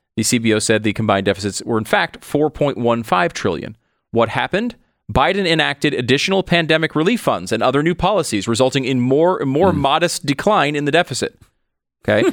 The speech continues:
Speaker 2: <laughs>
Speaker 1: It was projected to be much more than one point seven trillion dollars before he got into office.
Speaker 2: Wow.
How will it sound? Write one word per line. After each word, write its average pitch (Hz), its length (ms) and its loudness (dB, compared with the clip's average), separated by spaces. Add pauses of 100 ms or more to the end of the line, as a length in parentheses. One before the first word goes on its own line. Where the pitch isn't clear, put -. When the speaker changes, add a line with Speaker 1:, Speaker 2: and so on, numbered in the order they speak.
Speaker 2:
<laughs> - 80 -20
Speaker 1:
It 170 120 4
was 165 160 2
projected 185 720 0
to 170 80 2
be 170 120 2
much 175 300 0
more 233 320 6
than 160 180 0
one 135 140 2
point 117 240 -2
seven 110 240 0
trillion 104 320 -2
dollars 104 280 2 (220)
before 240 480 2
he 285 100 2
got 269 200 2
into 240 160 2
office. 269 580 0 (220)
Speaker 2:
Wow. 58 320 -6